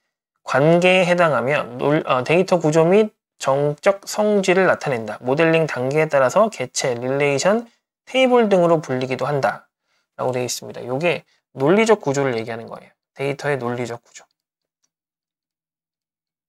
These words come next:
데이터의 논리적 구조에 대한 설명이고요. 그 다음에,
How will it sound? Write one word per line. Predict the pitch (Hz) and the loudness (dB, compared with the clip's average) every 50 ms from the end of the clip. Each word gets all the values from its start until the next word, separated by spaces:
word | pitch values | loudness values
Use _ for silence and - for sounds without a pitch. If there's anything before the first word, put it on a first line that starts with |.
| _ _ _ _ _ _ _ _ _ _ _ _ _ _ _ | _ _ _ _ _ _ _ _ _ _ _ _ _ _ _
데이터의 | - 120 120 - - - - 127 147 185 196 | -18 -18 -18 -18 -16 -14 -8 -4 -4 -2 -2
논리적 | 160 120 113 117 117 117 151 151 - | -2 -4 -6 -6 -8 -8 -10 -10 -10
구조에 | _ - 127 - 160 170 156 | _ -14 -6 -2 -2 -2 0
대한 | 131 123 120 | 0 -2 -4
설명이고요. | 117 - 156 160 151 135 113 104 110 135 202 - - _ _ _ _ _ _ _ _ _ _ _ _ _ _ _ _ _ _ _ _ _ _ | -4 -6 -6 -4 -4 -6 -6 -8 -8 -10 -10 -10 -12 _ _ _ _ _ _ _ _ _ _ _ _ _ _ _ _ _ _ _ _ _ _
그 | - | -6
다음에, | 135 131 127 127 143 180 220 247 262 247 | -4 -4 -4 0 0 0 0 0 -2 -8